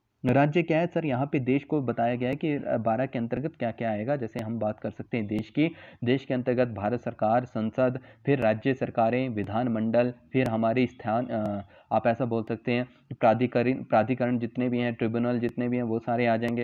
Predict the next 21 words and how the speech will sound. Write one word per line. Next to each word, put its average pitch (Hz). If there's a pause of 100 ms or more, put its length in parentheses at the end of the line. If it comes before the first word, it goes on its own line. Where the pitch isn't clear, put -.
उसके 127
बाद 120
स्थानीय 127
स्वशासन 120
के 127
लिए 123
पंचायत, 117
नगर 110
पालिकाएं, 113
वो 117
सारे 117
आ 110
जाएंगे। 113 (320)
अन्य 175
प्राधिकारी 123
जितने 120
भी 120
हैं 117
जैसे 117
एलआईसी, 117
ओएनजीसी, 117